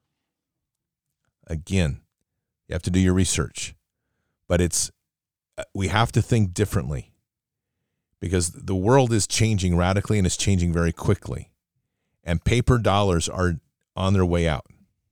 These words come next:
The dollar's on its death, death throes, and you won't hear this as common in Wall Street because they're all believing in the mythical revival of the paper fiat currency, and I don't buy it.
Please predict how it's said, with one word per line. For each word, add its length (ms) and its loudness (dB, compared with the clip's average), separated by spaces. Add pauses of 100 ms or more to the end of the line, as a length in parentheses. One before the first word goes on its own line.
(920)
The 80 -4
dollar's 440 4
on 140 4
its 120 -2
death, 320 -4 (240)
death 280 -4
throes, 360 -8
and 240 -2
you 140 -2
won't 240 2
hear 220 2
this 280 0
as 260 -2
common 320 0
in 120 2
Wall 180 2
Street 220 -2
because 220 -2
they're 120 0
all 100 2
believing 440 0
in 100 2
the 60 2
mythical 460 0
revival 560 -2
of 100 -2
the 60 -6
paper 320 -2
fiat 360 -4
currency, 420 -2
and 100 -6
I 80 0
don't 200 2
buy 200 0
it. 180 -8